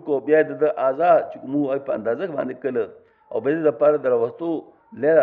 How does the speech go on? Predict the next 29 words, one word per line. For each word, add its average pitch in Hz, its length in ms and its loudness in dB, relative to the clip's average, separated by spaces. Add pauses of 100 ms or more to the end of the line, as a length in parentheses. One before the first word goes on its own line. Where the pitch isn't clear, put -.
اسانه 185 340 -2
کړه، 127 200 0 (460)
او 113 80 -8
بیا 190 200 -2
ده 190 120 -10
ته 170 120 -4
مرګ 202 300 0
ورکړو، 175 360 0 (320)
بیا 165 140 2
په 160 120 -8
قبر 226 320 2
کې 190 140 -6
چې 160 100 -12
کوم 156 180 -4
دی 143 60 -6
نه 143 100 -6
کېښودو، 135 440 -8 (380)
او - 100 -4
چې 123 120 -14
کله 139 220 -2
بیا 117 220 -2
غواړي، 131 280 -2
د 117 100 -10 (100)
قبر 101 220 -8
نه 92 120 -12
به 143 140 -6 (320)
ژوندی 101 320 -8 (180)
راوچت 95 380 -10
کړي. - 280 -20